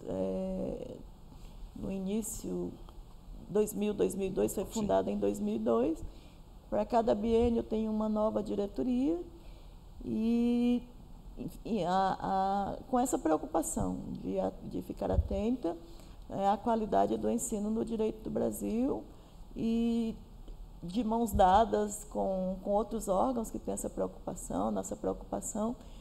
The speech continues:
Speaker 1: é também de, de, de levarmos essa nossa preocupação à O A B, às comissões de ensino jurídico da O A B, nas-, a, a, as estaduais e a nacional,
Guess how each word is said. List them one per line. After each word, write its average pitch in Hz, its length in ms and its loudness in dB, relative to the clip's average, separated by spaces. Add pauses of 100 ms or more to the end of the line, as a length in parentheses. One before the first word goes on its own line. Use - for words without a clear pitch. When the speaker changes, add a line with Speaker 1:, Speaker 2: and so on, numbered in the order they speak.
(180)
Speaker 1:
é 208 100 -2
também 208 400 0
de, 214 240 0
de, 185 520 -2 (360)
de 185 100 -4
levarmos 202 460 2
essa 208 600 2
nossa 208 260 0
preocupação 190 840 0 (400)
à - 120 2
O 196 80 8
A 190 120 8
B, 190 420 6
às 180 140 0
comissões 190 560 -4
de 180 80 -4
ensino 185 720 -4
jurídico 190 600 -4
da 180 160 2
O 180 60 4
A 175 60 2
B, 190 440 0 (640)
nas-, 196 400 -2
a, - 240 4
a, - 100 -8 (800)
as 185 160 4
estaduais 190 920 4
e 190 140 2
a 180 220 4
nacional, 202 800 0